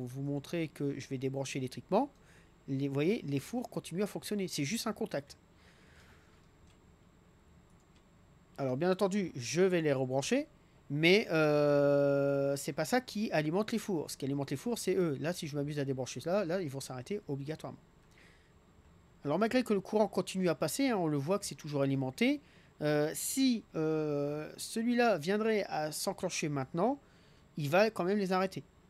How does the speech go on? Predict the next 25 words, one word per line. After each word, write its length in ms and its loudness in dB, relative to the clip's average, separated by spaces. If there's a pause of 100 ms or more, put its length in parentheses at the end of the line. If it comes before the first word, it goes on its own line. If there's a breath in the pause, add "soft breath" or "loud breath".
(960 loud breath)
Alors, 220 4
bien 160 4
entendu, 420 2 (280)
quand 240 0
lui 160 0
va 120 4
s'enclencher, 640 -2
techniquement, 680 -2
euh, 520 0
vous 60 -6
voyez, 400 0
lui 180 -4
se 160 -6
rallume. 340 -2 (540)
Là, 120 -2
actuellement, 380 -4
il 40 -2
n'y 80 0
a 40 -4
plus 200 -14
de 40 -8
ressources 360 -8
qui 80 -12
doivent 160 -4
passer. 340 -4